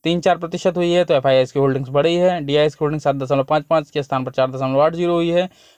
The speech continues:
तो डीआईएस की होल्डिंग्स में कमी आई है और पब्लिक होल्डिंग की बात करें तो टू पॉइंट सेवन नाइन प्रतिशत से घटकर टू पॉइंट ज़ीरो टू प्रतिशत हुई, यहाँ तो पब्लिक होल्डिंग में भी कमी आई है। तो इस प्रकार अगर हम देखते हैं,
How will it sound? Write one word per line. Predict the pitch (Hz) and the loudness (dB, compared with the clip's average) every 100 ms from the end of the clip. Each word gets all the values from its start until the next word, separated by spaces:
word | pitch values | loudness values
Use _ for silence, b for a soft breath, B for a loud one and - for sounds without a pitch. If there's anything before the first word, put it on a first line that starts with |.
| b | b
तो | 143 | -2
डीआईएस | 139 135 135 135 | 2 4 2 0
की | - | -2
होल्डिंग्स | 143 135 135 | 0 0 -4
में | 139 | -4
कमी | 143 156 165 | -2 -2 0
आई | 170 | 0
है | 170 | 2
और | 180 | 2
पब्लिक | 156 147 139 | 0 -2 0
होल्डिंग | 143 135 131 | 0 0 -2
की | |
बात | 131 127 | 0 0
करें | - 135 165 190 b b - | 0 -2 -2 -4 b b -10
तो | |
टू | 139 170 | -2 0
पॉइंट | 170 147 | 0 0
सेवन | 139 127 127 | 0 0 0
नाइन | 127 | -2
प्रतिशत | 127 131 139 147 | -4 -6 -6 -6
से | - 131 | -8 -2
घटकर | 127 143 170 | -2 0 -2
टू | 165 | -2
पॉइंट | 147 127 131 | -2 -2 0
ज़ीरो | 170 | -2
टू | 170 | -2
प्रतिशत | 165 143 139 135 | -4 -6 -6 -4
हुई, | 131 | -2
यहाँ | 127 123 131 | -2 -2 0
तो | 175 - b b - | -2 -4 b b -4
पब्लिक | 139 139 | -2 0
होल्डिंग | 127 120 | 0 0
में | 135 | -2
भी | 185 | -2
कमी | 185 147 131 | 0 0 0
आई | 113 | -2
है। | 113 113 | -4 -6
तो | 156 | -6
इस | 156 | -4
प्रकार | 175 165 156 | -2 2 4
अगर | 143 | 4
हम | 139 135 | 2 2
देखते | 156 156 185 | 0 0 -2
हैं, | 175 185 | 0 0